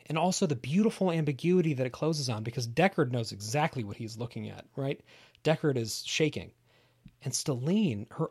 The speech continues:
eyes are, it's almost like the Mona Lisa, right? She could be saying one of a million things in that final frame. And depending on who we are and how empathetic <laughs> we are and how we're putting ourselves in her shoes,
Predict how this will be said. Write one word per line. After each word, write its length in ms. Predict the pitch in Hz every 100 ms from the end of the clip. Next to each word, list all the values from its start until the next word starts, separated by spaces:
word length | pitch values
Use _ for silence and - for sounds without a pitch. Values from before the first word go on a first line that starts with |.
| _
eyes 440 | 147 165 160 143 -
are, 300 | 127 123 -
it's 120 | -
almost 200 | 180 180
like 100 | 160
the 60 | 135
Mona 220 | 139 127
Lisa, 400 | 120 127 101 107 _
right? 240 | 123 127 - _
She 200 | - -
could 160 | 180 180
be 100 | 165
saying 340 | - 160 147
one 120 | 139 143
of 80 |
a 60 | 120
million 400 | 117 131 147 143
things 300 | 123 135 117
in 80 | 107
that 100 | 113
final 280 | - 113 107
frame. 360 | - 127 117 120 _ _ _ _ _ _ _ _
And 280 | 147 147 143
depending 380 | 131 - 180 185
on 100 | 170
who 200 | 139 -
we 240 | 165 170
are 160 | 180 185
and 80 | 151
how 100 | 151
empathetic 580 | 143 156 - 220 - -
<laughs> 0 |
we 120 | 156
are 160 | 143
and 100 | 139
how 160 | 131 156
we're 140 | 151
putting 280 | 135 - 165
ourselves 380 | 147 - 156 139
in 60 | 127
her 160 | 147
shoes, 500 | 143 - 185 175 -